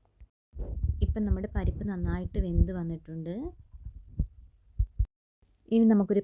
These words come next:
പാത്രം അടുപ്പിച്ച് ചൂടാക്കാം. പാത്രം നന്നായി ചൂടായി വന്നിട്ടുണ്ട്. ഇനി നമുക്കതിലേക്ക് കുറച്ച് എണ്ണ ഒഴിച്ചു കൊടുക്കാം.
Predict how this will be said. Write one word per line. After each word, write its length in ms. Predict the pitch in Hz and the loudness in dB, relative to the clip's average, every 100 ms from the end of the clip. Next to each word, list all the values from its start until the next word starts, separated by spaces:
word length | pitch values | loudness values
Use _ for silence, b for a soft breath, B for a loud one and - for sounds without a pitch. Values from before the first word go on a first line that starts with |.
| 196 | 0
പാത്രം 320 | 180 180 202 190 | -2 0 2 2
അടുപ്പിച്ച് 360 | 175 180 175 - | 0 -4 -6 -2
ചൂടാക്കാം. 560 | 180 165 165 160 208 294 _ _ _ _ _ _ _ _ _ | 0 2 2 0 -6 -6 _ _ _ _ _ _ _ _ _
പാത്രം 300 | 180 165 180 175 | -4 -2 2 4
നന്നായി 280 | 175 175 190 | 4 4 2
ചൂടായി 360 | - 175 170 175 | 2 4 6 4
വന്നിട്ടുണ്ട്. 500 | 170 160 - 165 165 226 311 _ _ _ _ _ _ _ _ _ | 2 0 -4 -4 0 0 -2 _ _ _ _ _ _ _ _ _
ഇനി 100 | 214 208 | 4 6
നമുക്കതിലേക്ക് 540 | 190 180 175 170 170 202 | 4 2 2 2 0 -2
കുറച്ച് 260 | 175 170 202 | 0 0 2
എണ്ണ 200 | 180 175 165 | 4 4 4
ഒഴിച്ചു 240 | 143 - 175 | 2 -2 -8
കൊടുക്കാം. 360 | 160 - - | -8 -10 -18